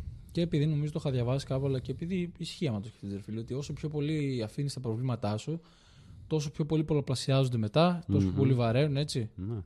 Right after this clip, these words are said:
Speaker 1: Άμα έχεις, ας πούμε, κάτι να κάνεις, ρε φίλε, πρέπει να λύσεις ένα θέμα,
Speaker 2: Μμμ.
Speaker 1: δεν μπορείς να τα αφήσεις, ρε φίλε, το θέμα να λυθεί
Speaker 2: Και το
Speaker 1: όταν
Speaker 2: αναβάλεις.
Speaker 1: γίνεις εβδομήντα χρονών,
Speaker 2: Ναι,
Speaker 1: έτσι.
Speaker 2: και το
Speaker 1: Θες να-,
Speaker 2: αναβάλεις
Speaker 1: μετά το
Speaker 2: συνέχεια.
Speaker 1: θέμα αυτό θα γίνει δύο και
Speaker 2: Μμμ.
Speaker 1: τέσσερα και
Speaker 2: Ναι.
Speaker 1: πάει λέγοντας.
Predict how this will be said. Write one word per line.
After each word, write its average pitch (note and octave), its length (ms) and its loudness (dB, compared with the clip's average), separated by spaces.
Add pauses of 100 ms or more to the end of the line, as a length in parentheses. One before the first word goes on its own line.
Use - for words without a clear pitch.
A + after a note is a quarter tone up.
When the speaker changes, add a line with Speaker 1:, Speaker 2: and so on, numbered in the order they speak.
(360)
Speaker 1:
Άμα D3 180 2
έχεις, D3 160 -2
ας C3+ 80 -6
πούμε, D3 120 -4
κάτι C#3+ 160 -2
να C3 100 -2
κάνεις, C#3 300 -2
ρε - 60 -2
φίλε, C3 420 -2
πρέπει C3 180 -4
να B2+ 120 -2
λύσεις B2+ 300 -2
ένα B2+ 220 2
θέμα, C3+ 360 0 (340)
Speaker 2:
Μμμ. F#2 300 -8 (440)
Speaker 1:
δεν G3+ 100 -2
μπορείς D#3+ 200 2
να B2 80 -2
τα - 40 -6
αφήσεις, A2 240 -2
ρε A2+ 60 -6
φίλε, A2 260 2
το A2 80 -2
θέμα A2+ 260 0
να A2 120 2
λυθεί G#2+ 240 -6
Speaker 2:
Και A2+ 80 4
το G#2+ 60 6
Speaker 1:
όταν G2+ 80 6
Speaker 2:
αναβάλεις. G2+ 280 8
Speaker 1:
γίνεις A2+ 180 4
εβδομήντα A2+ 380 2
χρονών, A#2 340 0
Speaker 2:
Ναι, C#3 80 6
Speaker 1:
έτσι. F3 180 0
Speaker 2:
και G#2+ 60 4
το G#2+ 60 4
Speaker 1:
Θες G#2 100 6
να-, G#2+ 60 6
Speaker 2:
αναβάλεις G#2 260 6
Speaker 1:
μετά C#3 120 -2
το G2 60 4
Speaker 2:
συνέχεια. C3 220 0
Speaker 1:
θέμα D#3 120 2
αυτό D#3+ 160 -4
θα D3+ 100 -2
γίνει C3 240 0
δύο C#3+ 340 0
και A#2 180 -6
Speaker 2:
Μμμ. G2+ 400 2
Speaker 1:
τέσσερα C#3+ 480 0
και F#2+ 120 -2
Speaker 2:
Ναι. - 60 0
Speaker 1:
πάει D3 160 4
λέγοντας. B2+ 440 2